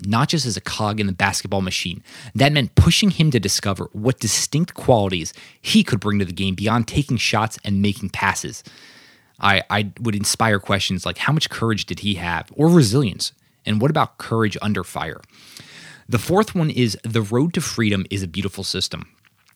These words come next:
When I joined the Bulls in nineteen eighty-seven as an assistant coach, my colleague Tex Winter taught me a system known as the triangle offense that aligned perfectly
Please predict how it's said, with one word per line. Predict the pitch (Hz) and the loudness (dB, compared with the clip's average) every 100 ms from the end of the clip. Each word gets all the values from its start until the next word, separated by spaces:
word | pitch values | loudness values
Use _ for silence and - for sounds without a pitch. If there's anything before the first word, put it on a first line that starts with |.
| _ - - | _ -6 6
When | 131 | 8
I | 170 | 8
joined | 147 147 135 | 6 6 4
the | |
Bulls | 101 104 104 | 4 0 0
in | 98 | 0
nineteen | 95 104 - 95 | 0 0 -2 -4
eighty-seven | 90 - 92 85 | -4 -4 -4 -4
as | 98 | -6
an | 92 95 | -4 -4
assistant | 104 135 - 104 | -2 -2 -2 -2
coach, | - 90 - - | -2 -4 -6 -4
my | 101 | -2
colleague | 117 120 104 104 | 0 0 -2 -4
Tex | - 117 - | -6 -6 -2
Winter | 113 95 80 - - - | 0 0 -4 -12 -20 -10
taught | - - 147 | -4 0 0
me | 120 | 2
a | 113 | 2
system | - 107 - 90 | 2 0 -2 0
known | 95 | 0
as | 90 | -2
the | 90 | -4
triangle | - 95 101 92 82 | -4 0 2 2 0
offense | 92 78 - | -2 -6 -6
that | 101 | -4
aligned | 101 95 107 104 - | -2 0 -2 -2 -2
perfectly | - 156 - - 82 | 0 2 0 -8 -10